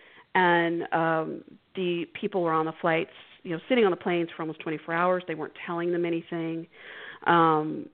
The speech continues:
they, the town has ten thousand people. Um, and basically they opened up their homes, their stores, their, um,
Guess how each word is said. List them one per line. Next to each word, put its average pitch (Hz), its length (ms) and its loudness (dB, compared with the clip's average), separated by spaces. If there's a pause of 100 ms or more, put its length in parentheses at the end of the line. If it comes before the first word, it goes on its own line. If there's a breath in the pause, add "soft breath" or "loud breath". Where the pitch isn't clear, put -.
(120)
they, 165 680 0 (120)
the 175 120 -4 (120)
town 185 280 2
has 156 200 -4 (140)
ten 156 160 -4
thousand 156 340 -6
people. 180 460 -6 (680 loud breath)
Um, 165 560 2 (160)
and 175 380 4 (100)
basically 196 640 2
they 180 360 4
opened 175 360 -4
up 160 180 -4
their 156 140 -8
homes, 190 500 2 (100)
their 156 240 0 (240)
stores, 185 520 2 (100)
their, 160 420 0 (420 loud breath)
um, 156 540 4